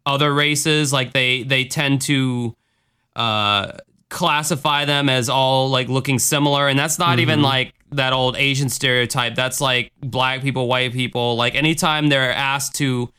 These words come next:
Speaker 1: identify someone of a different race, they're, they never have as good of a job doing it as if it were their own race. So, I don't know. Do what you will, do what you
Speaker 2: Or,
Speaker 1: will with that.
Speaker 2: or,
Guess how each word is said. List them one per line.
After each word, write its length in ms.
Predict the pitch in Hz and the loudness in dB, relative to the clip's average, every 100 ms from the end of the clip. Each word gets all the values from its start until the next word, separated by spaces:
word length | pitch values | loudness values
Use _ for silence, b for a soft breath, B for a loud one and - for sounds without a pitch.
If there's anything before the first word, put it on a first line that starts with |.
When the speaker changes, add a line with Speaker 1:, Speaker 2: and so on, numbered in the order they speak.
| _ _ _ - | _ _ _ -6
Speaker 1:
identify 680 | 135 135 143 147 135 139 127 | -2 0 0 -2 0 -2 0
someone 320 | - 139 131 | 0 2 0
of 300 | - 127 120 | 0 -2 0
a 200 | 117 113 | 0 0
different 360 | 113 143 127 113 | 0 -2 -2 0
race, 360 | 131 131 113 | 0 0 -2
they're, 240 | - 117 117 | 0 0 0
they 180 | 123 120 | 0 0
never 260 | 131 127 | 0 0
have 300 | 123 123 120 | -2 -2 -2
as 200 | 110 113 | -4 -4
good 200 | 104 127 | -2 -2
of 80 | 123 | -2
a 60 | 113 | -2
job 540 | 120 120 117 110 127 | 0 0 0 -4 -6
doing 340 | 113 143 135 117 | 0 2 2 2
it 200 | 107 - | -2 -2
as 140 | 123 117 | -2 -2
if 120 | 117 | -2
it 80 | 120 | -2
were 180 | 117 113 | 0 0
their 160 | 107 | 0
own 180 | 110 104 | 0 0
race. 460 | 98 95 98 - - _ | -4 -6 -6 -10 -12 _
So, 240 | - - - | -18 -14 -10
I 120 | - | -6
don't 140 | 101 - | -6 -6
know. 100 | 107 | -6
Do 160 | 127 | -4
what 180 | 123 113 | -2 -2
you 60 | 117 | -4
will, 180 | 110 - | -6 -2
do 200 | 143 185 | 4 8
what 160 | 196 | 8
you 80 | 185 | 6
Speaker 2:
Or, 40 | 170 | 2
Speaker 1:
will 100 | 107 | 0
with 80 | 95 | -4
that. 240 | 101 - | -6 0
Speaker 2:
or, 340 | 180 180 175 | 2 4 0